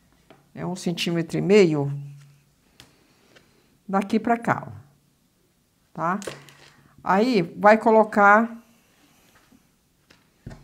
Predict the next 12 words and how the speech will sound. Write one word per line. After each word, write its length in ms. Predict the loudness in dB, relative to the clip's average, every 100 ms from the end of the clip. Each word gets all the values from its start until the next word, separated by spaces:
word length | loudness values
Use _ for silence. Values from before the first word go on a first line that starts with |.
| _ _ _ _ _ _ _
esse 240 | -6 -4 -6
aqui 300 | -6 -6 -6
antes, 440 | -6 -14 -20 -20 _
pra 120 | -12 -6
facilitar. 680 | -6 -6 -10 -8 -10 -12 -18 _ _ _ _ _
Coloca 680 | -8 -4 -4 -4 -8 -14 -16 -20 _ _ _ _ _ _ _ _ _ _ _ _ _ _ _ -16
a 120 | -12
partezinha 520 | -2 -2 -2 -8 -10
que 60 | -8
substitui 580 | -10 -10 -10 -10 -8 -6
o 40 |
elástico. 800 | -4 0 0 -2 -8 -14 -16